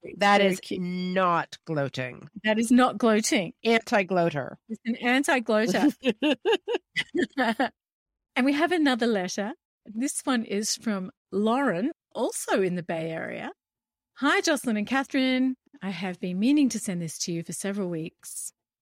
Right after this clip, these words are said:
Speaker 2: I was playing in finals of a knockout at a regional. The team we faced was very strong and quite experienced. They are known for carefully analysing each other's bids, including what partner didn't bid."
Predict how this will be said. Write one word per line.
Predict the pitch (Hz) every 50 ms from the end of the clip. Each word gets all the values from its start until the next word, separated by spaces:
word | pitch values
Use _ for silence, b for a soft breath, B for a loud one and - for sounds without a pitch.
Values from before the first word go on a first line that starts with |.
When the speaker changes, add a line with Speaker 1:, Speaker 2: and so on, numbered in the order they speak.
| _ _ _ _ _ _ _ -
Speaker 2:
I | 208 240
was | 311 403 - -
playing | - - 285 240 233 233
in | 220 214 202
finals | - - 202 175 185 190 185 170 -
of | 185
a | 185
knockout | 180 185 180 180 - 226 220 190 180 185
at | 170 185
a | 175
regional. | 170 160 160 165 - - 190 151 143 120 - _ _ _ _ _ _ _ _ _ _ _ _ -
The | 208
team | - - - 294 302 320
we | 320 294
faced | - - 214 196 202 - -
was | 202 180 - - _
very | - 220 208 220 226 240 233 220
strong | - - - - 202 165 160 160 165 - - -
and | 190 175 -
quite | - - 202 180 180 185
experienced. | 190 185 - - - - 190 170 170 160 156 - - - - - - - - _ _ _ _ _ _ _ -
They | 208 208 208
are | 208
known | 208 208 208 214 226 240 247 233
for | - 220
carefully | - - - 208 208 220 220 240 226 214
analysing | - - 180 185 196 196 190 175 165 170 - 185 175
each | 165 170 - 196
other's | 170 165 175 170 - _ -
bids, | 247 247 202 160 156 151 - - - _ -
including | - 185 - - 226 202 196 190 190
what | 196 202 -
partner | - - - 160 147 - 170 175 180 -
didn't | - 277 294 - 320 262 220 -
bid." | - 165 160 - - -